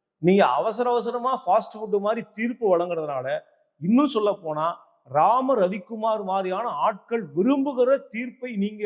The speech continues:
அடுத்து கொடுக்கறதுனால உங்களை நீதிபதி அப்படின்லாம் ஏத்துக்க முடியாது, வேணா தீர்ப்புபதின்னு சொல்லலாம். ஏன்னா நீதிக்கும் தீர்ப்புக்கும் மிகப்பெரிய வித்தியாசம் இருக்கு. ஒரு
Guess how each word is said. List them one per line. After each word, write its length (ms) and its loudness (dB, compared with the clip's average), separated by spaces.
அடுத்து 400 -4
கொடுக்கறதுனால 600 -4
உங்களை 280 -2
நீதிபதி 580 2
அப்படின்லாம் 400 -4
ஏத்துக்க 300 -6
முடியாது, 400 -2
வேணா 200 4
தீர்ப்புபதின்னு 760 2
சொல்லலாம். 320 -8
ஏன்னா 200 4
நீதிக்கும் 720 2
தீர்ப்புக்கும் 580 -4
மிகப்பெரிய 400 0
வித்தியாசம் 480 -2
இருக்கு. 240 -20
ஒரு 140 8